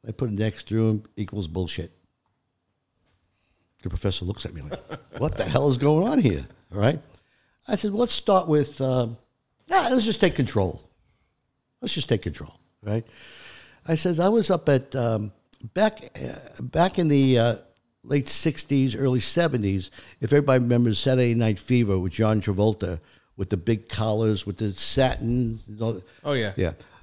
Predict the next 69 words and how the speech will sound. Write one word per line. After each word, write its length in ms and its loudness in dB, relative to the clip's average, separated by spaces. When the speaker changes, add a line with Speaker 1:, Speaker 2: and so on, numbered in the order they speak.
Speaker 1:
Those 220 6
shirts 320 4
back 340 0
then 220 4
sold 280 0
for 40 -4
thirty 300 2
to 80 2
forty 300 0
dollars 280 0
where 80 0
you 80 2
were 60 2
buying 260 2
a 40 0
shirt 220 0
for 60 -8
two 160 -2
dollars. 540 -6
Speaker 2:
Right. 180 -12
Speaker 1:
All 60 -4
right? 200 0
You 120 2
know, 120 6
it's 80 2
equivalent 380 2
to 40 -2
maybe 260 4
buying 260 2
a 40 4
shirt 200 0
today 120 2
for 120 -2
five 200 2
hundred 200 0
dollars, 220 -2
four 120 -2
or 60 0
five 180 -6
hundred 220 -8
dollars. 340 -14
They 80 0
were 100 2
very 480 2
expensive 540 -2
shirts. 360 -2
Speaker 2:
Sure. 280 -8
Speaker 1:
Right? 260 0
We 140 2
had 120 2
the 60 2
keys 320 2
to 60 0
all 120 6
the 100 2
factories 400 4
'cause 180 -2
we 60 2
had 100 0
to 60 -18
pick 160 -2
'em 120 0
up 120 -2
at 60 -4
two 80 0
o'clock 260 -4
in 60 -4
the 60 -2
morning. 260 -8